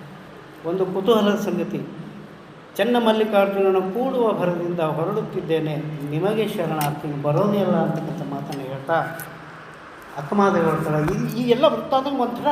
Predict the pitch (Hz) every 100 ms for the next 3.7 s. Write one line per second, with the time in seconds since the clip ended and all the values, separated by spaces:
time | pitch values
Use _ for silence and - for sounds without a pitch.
0 | 269 233 262 214 180 - 160 185 247 208
1 | 226 226 214 214 254 180 180 202 - -
2 | - - 160 160 165 247 254 247 233 220
3 | 208 190 240 202 185 208